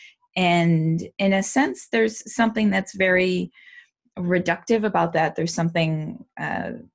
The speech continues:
and also scientifically, it has, it has some flaws. But also there are things about computationalism that just don't feel great. You know, we're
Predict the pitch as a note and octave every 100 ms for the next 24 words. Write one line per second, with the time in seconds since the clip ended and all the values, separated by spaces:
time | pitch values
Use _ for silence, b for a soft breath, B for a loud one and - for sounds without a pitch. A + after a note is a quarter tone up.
0 | _ F3+ F3 G3+ G#3 G3 F3+ F#3+ F3 F#3
1 | E3 E3 E3 D#3 D#3 - D#3 E3 D#3 D3
2 | - - D#3 D#3+ D3+ D3+ D#3+ D3+ - -
3 | F3+ F3+ F3+ F#3+ G#3+ F#3 F#3 F#3 F3 E3+
4 | E3 D3+ - D#3+ E3 E3 E3 D#3 D#3 D#3+
5 | D3+ - E3 E3+ D#3+ - _ - F3 E3+
6 | D#3 D#3 B B B _ - C#3+ - _
7 | - D#3 D3+ D3+ D#3 D#3 D3+